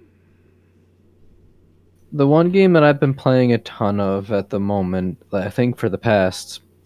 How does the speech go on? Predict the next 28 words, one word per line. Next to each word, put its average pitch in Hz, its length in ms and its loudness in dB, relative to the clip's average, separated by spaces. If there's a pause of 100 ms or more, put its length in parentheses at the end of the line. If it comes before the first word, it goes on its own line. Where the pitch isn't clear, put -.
(220)
six - 420 -6
to - 140 -4
eight 104 140 -2
months, 98 380 -6 (240)
is 117 140 0
a 113 80 0
Steam 127 380 0
game 107 220 0
that 101 100 0
was 98 140 -2
an 95 100 -4
alpha 95 440 -2
and 98 160 -2
beta 92 260 0
for 107 200 -2
a 104 40 0
while 101 280 2
called 98 280 -4
Descenders, 101 680 0
which - 280 -6
is 95 240 -2
a 92 260 2
procedurally, 95 840 -4 (280)
procedurally 135 760 -4
generating, 98 760 -2 (640)
uh, 95 120 -4
downhill 101 500 -2
mi-, 90 220 -2